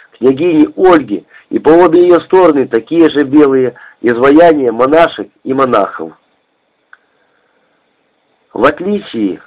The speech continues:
от немноголюдной школы Лещинской, где всем заправляли директор и учителя, это называлось старорежимный прижим, новая школа была огромной,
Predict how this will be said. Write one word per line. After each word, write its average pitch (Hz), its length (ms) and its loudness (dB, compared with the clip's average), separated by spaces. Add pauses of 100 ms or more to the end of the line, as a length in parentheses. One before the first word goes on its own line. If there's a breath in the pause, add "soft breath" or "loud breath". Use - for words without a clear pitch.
от 131 240 -4
немноголюдной 151 880 2
школы 156 400 2
Лещинской, 151 880 -4 (200)
где 123 280 0
всем 156 380 0
заправляли 135 640 0
директор 123 540 0
и - 160 -10
учителя, 120 680 -4 (520 soft breath)
это 131 260 -2
называлось 135 600 2 (240)
старорежимный 131 760 0
прижим, 127 520 -2 (680 loud breath)
новая 175 480 2
школа 117 340 0
была 117 240 2
огромной, 135 800 0